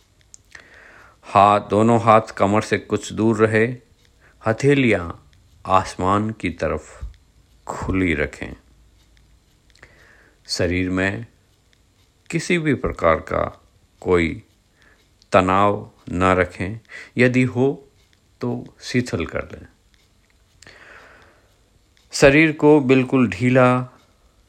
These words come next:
सिर से पैर तक ढीला रखें। अपनी आंखों को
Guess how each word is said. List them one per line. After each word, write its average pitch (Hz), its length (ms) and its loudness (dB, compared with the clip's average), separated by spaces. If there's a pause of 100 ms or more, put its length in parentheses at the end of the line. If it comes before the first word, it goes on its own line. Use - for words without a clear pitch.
सिर - 360 0
से 117 200 -2
पैर 107 320 2
तक 107 320 -4 (340)
ढीला 110 340 2
रखें। 90 460 -2 (460)
अपनी 78 300 -6
आंखों 98 400 -6
को 76 300 -10